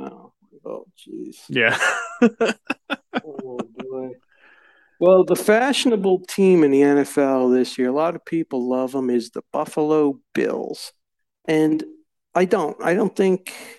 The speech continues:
Speaker 1: I, you know, they're built to compete, but they're gonna be like the, like, you know, the Bills of thirty years ago, you know?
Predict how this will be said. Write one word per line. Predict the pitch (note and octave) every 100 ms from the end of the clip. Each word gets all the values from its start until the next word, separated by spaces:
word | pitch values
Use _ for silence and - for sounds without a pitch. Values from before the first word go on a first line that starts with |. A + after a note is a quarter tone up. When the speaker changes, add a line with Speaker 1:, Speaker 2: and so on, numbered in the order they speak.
| _ _ -
Speaker 1:
I, | F3+
you | - F#3+
know, | F#3
they're | F#3
built | - G3+ G3
to | F#3+
compete, | - C#3+ - - F3 F3 -
but | -
they're | D#3+
gonna | E3+ F#3
be | F#3
like | F3+ F3+ E3+ - -
the, | D3+ D3 B2+ B2+ - -
like, | - - - _ _ _
you | - G#3
know, | F3
the | C#3+
Bills | A#2 C3 C3 D#3+ E3+ D3+
of | E3 D#3+
thirty | - - C#3 D3+ F3
years | F#3 C4 A#3+
ago, | B2+ - - - _ _
you | C#3
know? | C#3 D#3 F3+